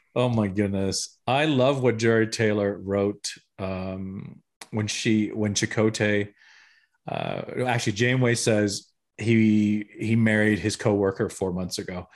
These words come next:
And then Chakotay says, "Well, how do you feel about that?" And she pauses and she says, "Well, I knew he would eventually move on with his life, but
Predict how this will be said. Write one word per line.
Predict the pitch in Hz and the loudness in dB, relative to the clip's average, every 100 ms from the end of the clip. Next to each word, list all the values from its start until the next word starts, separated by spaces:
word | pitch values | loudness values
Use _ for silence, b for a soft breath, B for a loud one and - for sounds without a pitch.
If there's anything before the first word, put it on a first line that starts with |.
| B B B B 110 | B B B B 0
And | 117 | 2
then | 110 | 2
Chakotay | 101 - 117 104 101 | 0 -2 0 2 0
says, | - 92 98 | 0 -4 -2
"Well, | 98 | -2
how | 110 | 0
do | 101 | 0
you | 90 | -2
feel | - 143 | 0 2
about | 131 87 82 | 2 -4 -10
that?" | 80 92 127 - - | -10 -12 -12 -18 -16
And | 90 85 | -12 -8
she | - | -8
pauses | 98 104 90 85 82 95 - - - | -4 -2 -2 -2 -4 -6 -8 -12 -14
and | 90 | -10
she | - | -6
says, | 92 101 85 | -4 -4 -4
"Well, | - 90 127 165 _ _ _ B B B B B B B | -4 -4 -4 -6 _ _ _ B B B B B B B
I | 120 | 0
knew | 120 147 | 4 4
he | 151 147 | 4 4
would | 147 | 4
eventually | 117 117 110 117 | 4 2 0 0
move | 107 104 | 0 0
on | 95 95 | 0 0
with | 92 - | -4 -6
his | 90 | -6
life, | 101 90 71 - | -6 -8 -10 -8
but | 87 80 | -6 -6